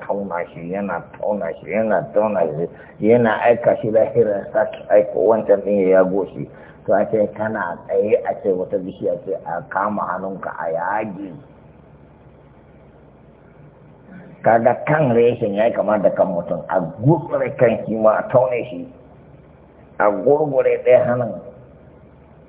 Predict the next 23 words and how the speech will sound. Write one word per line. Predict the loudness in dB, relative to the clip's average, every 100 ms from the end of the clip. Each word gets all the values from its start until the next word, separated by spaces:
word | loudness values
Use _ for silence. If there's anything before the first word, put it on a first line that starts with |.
| -20 -20 -20 -20 -20 -20 -20 2
Dan | 2 4 2
abun | 2 0 -2
ma | -2
a | -2 2
ɓaɓɓare | 2 2 -2 -4 -2 0 0
abun | 0 -4 -4 -4
daga | -4 -4
nan | -4 -6
yi | -4
wata | -4 -2
kan | -4 -4
bishiya, | -6 -10 -10 -10 -8
a | -2
bakka | 0 0 -2
nan | -4 -6 -6
ka | -8
ce, | -6 -6 -6 -6 -12 -20 -20 -20 -20 -20 -20 -20 -10
shi | -4 -2
ina | 0 0 0 0
ma | -2 -2
ne | -2
wata | -2 2 0
bishiya | 0 -2 0